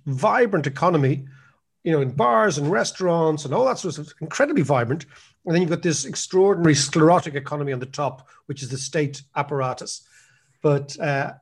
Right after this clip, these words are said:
I enjoy, I enjoyed Cuba a lot. The people were fun,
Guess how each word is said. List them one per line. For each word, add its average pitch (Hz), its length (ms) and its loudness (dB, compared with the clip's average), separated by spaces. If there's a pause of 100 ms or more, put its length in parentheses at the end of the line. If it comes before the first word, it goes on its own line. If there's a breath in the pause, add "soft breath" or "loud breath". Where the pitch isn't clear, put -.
I 190 120 4
enjoy, 202 400 2
I 180 140 4
enjoyed 175 540 2
Cuba 135 300 -2
a - 20 0
lot. 131 240 -2
The 127 60 -16
people 147 520 -2 (260)
were 139 80 -12
fun, 160 460 0